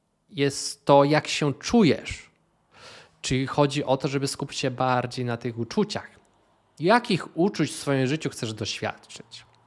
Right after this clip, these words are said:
Bardzo często jest tak, że ludzie chcą zarabiać na przykład dużo pieniędzy, e, bo chcą doświadczać wolności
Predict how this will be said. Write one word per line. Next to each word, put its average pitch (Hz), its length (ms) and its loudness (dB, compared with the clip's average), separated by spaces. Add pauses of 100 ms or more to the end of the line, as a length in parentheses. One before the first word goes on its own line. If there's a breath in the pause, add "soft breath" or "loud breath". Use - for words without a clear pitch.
(460 loud breath)
Bardzo 233 280 2
często 185 300 -2
jest - 180 -2
tak, 143 180 2
że 131 140 -2
ludzie 127 580 0
chcą 117 420 0
zarabiać 113 440 -2
na 104 80 -10
przykład - 260 -12
dużo 120 220 -6
pieniędzy, 113 920 0 (520 loud breath)
e, 107 300 0
bo 127 720 8
chcą 117 180 -2
doświadczać 110 460 -4
wolności 147 720 4